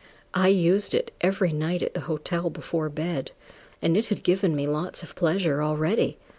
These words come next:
When I was packing up my things to get ready to come home, I forgot it was in my makeup bag and didn't pack it in my suitcase that was going to be checked. When I was freshening my makeup at the airport washroom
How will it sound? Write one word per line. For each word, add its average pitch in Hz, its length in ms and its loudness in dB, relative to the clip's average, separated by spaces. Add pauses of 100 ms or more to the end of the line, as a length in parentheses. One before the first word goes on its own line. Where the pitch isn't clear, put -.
(600)
When 214 160 4
I 226 80 6
was 240 160 2
packing 254 460 4
up 190 140 -2
my 165 160 2
things 151 640 -2 (180)
to 185 120 0
get - 220 4
ready 165 260 0
to 147 80 -8
come 147 300 -6
home, 151 400 -6 (600)
I 226 140 4
forgot 208 480 2
it - 80 -4
was 170 160 0
in 190 100 2
my 170 160 0
makeup 170 520 -4
bag 139 420 -6 (460)
and 175 120 2
didn't 214 280 0
pack 214 360 4
it 160 120 -2
in 160 120 -2
my 151 120 -4
suitcase - 800 0 (300)
that - 120 2
was 170 140 0
going 175 320 0
to 170 100 -4
be 156 100 -2
checked. - 560 -4 (920)
When 208 160 4
I 196 100 6
was 185 140 2
freshening 190 600 2
my 156 160 0
makeup 165 540 -2
at - 120 -6
the 160 160 0
airport 170 480 -2
washroom 156 600 -4